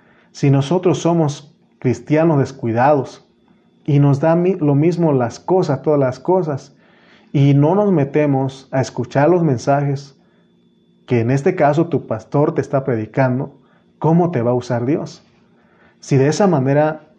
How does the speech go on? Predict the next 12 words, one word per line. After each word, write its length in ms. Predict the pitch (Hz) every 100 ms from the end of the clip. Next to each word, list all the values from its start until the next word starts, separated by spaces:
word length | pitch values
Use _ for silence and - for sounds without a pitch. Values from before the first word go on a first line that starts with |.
| -
nosotros 360 | 123 113 160 139
llegamos 560 | 135 135 131 143 151
a 100 | 147
conocer 400 | 143 135 - 180
escuchando 840 | 165 - 120 - 147 151 165 160 - - _
la 180 | 123 110
palabra, 560 | 107 110 156 170 - - _ _ _ _ -
esto, 480 | 143 143 175 156
esta 220 | 147 160 160
palabra 440 | 127 135 151 151
que 120 | 120
Dios 540 | 113 127 147 143 -